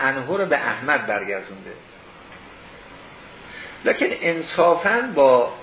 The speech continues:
در نظر گرفتن شواهد، ظاهراً به حسین برمیگرده، نه به احمد. اینی که در بعضی از نسخ هم نوشته «عن الحسین»، این نکتهش اینه. لذا به ذهن ما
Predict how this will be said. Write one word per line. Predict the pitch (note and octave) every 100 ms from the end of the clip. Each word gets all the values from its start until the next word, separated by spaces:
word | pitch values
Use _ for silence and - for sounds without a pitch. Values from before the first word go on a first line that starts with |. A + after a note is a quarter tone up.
| -
در | B2+
نظر | A#2+ A#2 A#2 A2
گرفتن | A2+ G#2 - A2 G#2
شواهد، | - A2+ A#2+ A#2 E3 A3+ A3+ - - - -
ظاهراً | B2+ A#2+ D#3 E3 D#3 E3+ G#3+ B3+
به | E3+ A#2+
حسین | C3+ C#3 G3+ F3+ A2+
برمیگرده، | G2+ G2 G2 F#2+ F#2+ G2
نه | C3
به | A#2+
احمد. | G2 F2+ - G2+ - - - - - - - - - - - - - - - - - - - - - -
اینی | B3+ F4
که | F3
در | D3+ C3+
بعضی | C#3 C3+ B2
از | C3 A2
نسخ | A#2+ - B2
هم | B2 A2+
نوشته | A2+ -
«عن | B2 A#2+
الحسین»، | A#2 A2+ A#2 - F3 G#3 G#3 - -
این | F3+ E3+
نکتهش | C3 - C#3
اینه. | A2+ G#2 F2+ - - - - - - - - - - C3+
لذا | F3 F3 A#3
به | F#3
ذهن | D3+ A3+ G3+ F3+
ما | D#3+ D3 C#3